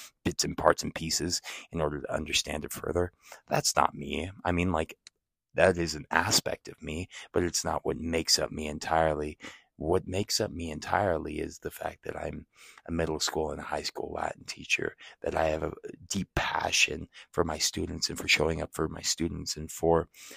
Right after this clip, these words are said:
imbuing this love of language and linguistics into them, because, man, my middle schoolers are rockin' amazing. I mean, as well as my high schoolers, but I'm, I'm starting to deal with a lot of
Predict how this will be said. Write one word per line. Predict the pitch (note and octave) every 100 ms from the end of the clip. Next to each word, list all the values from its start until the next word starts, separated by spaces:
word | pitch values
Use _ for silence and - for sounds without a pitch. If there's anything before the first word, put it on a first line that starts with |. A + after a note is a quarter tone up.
| - -
imbuing | F2+ F2 F#2 G2 F#2+
this | E2+ -
love | E2 D#2+
of | E2
language | D#2 D#2+ E2+ D#2 D2+ -
and | D2+
linguistics | D#2 E2 D#2+ - D#2+ -
into | G2 G2+ F2
them, | D#2 D#2
because, | D#2+ - E2 D#2 - - - _
man, | F2+ F#2 F#2+ G2 -
my | F2+ A2
middle | C3 G#2
schoolers | G2+ - G#2 G#2 G#2
are | - E2+ E2+
rockin' | F#2 F#2+ - - -
amazing. | F2 E2+ E2+ F2 F2+ F#2+ G2 F#2 D#2+ D#2 _ _ - - - - -
I | F2
mean, | E2+ E2+ E2 - _ _ _ _ - -
as | - -
well | C3+
as | C3+ -
my | E2
high | D#2+ F#2
schoolers, | F2+ - D2 E2 -
but | E2+ D#2+ _
I'm, | F#2 F#2+ C2 - -
I'm | F#2+
starting | - G#2+ A2+
to | F2
deal | F2 E2+
with | E2+
a |
lot | D#2+ D#2+ E2
of | D#2+